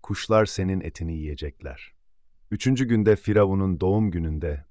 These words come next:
bütün görevlilerine bir ziyafet verdi. Görevlilerinin ortasında baş sakisiyle baş fırıncının başını yükseltti. Baş sakiyi sakiliğe geri döndürdü ve kaseyi Firavun'un eline verdi. Ama Yosef'in yorumladığı gibi fırıncı başıyı astı.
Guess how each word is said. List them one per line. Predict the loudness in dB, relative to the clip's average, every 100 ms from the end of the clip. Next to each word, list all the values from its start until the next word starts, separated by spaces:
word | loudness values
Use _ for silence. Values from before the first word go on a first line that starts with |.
| -10
bütün | -2 0 2
görevlilerine | 4 2 0 -4 -4 -4 -4
bir | -6
ziyafet | -6 -6 -6 -4 -8 -8
verdi. | -10 -10 -12 -10 2
Görevlilerinin | 6 6 6 4 6 4
ortasında | 2 2 2 -2 0 0 0 2
baş | 2 2
sakisiyle | 0 -2 -2 -6 -4 -2 -2
baş | 0 -2
fırıncının | -4 -4 -4 -2 -4 -2
başını | -4 -4 -6
yükseltti. | -6 -8 -8 -8 -10 -12 -12 _ _ -20 _ _ _ 0
Baş | 0 2
sakiyi | 2 0 0 -4
sakiliğe | -4 -6 -4 2 2
geri | 2 0 0
döndürdü | -2 -2 -4 -6 -6 -6 -8
ve |
kaseyi | -4 2 2 2 -4
Firavun'un | -2 -2 0 0 -2 -2
eline | -4 -4 -4
verdi. | -4 -6 -8 -12 -16 _ _ _ _ -8
Ama | -2 0
Yosef'in | 2 0 0 0 0
yorumladığı | 0 0 0 0 -2
gibi | -2 -6 -8
fırıncı | -8 -4 -4 -2
başıyı | -4 -6 -6 -6
astı. | -6 -10 -12 -12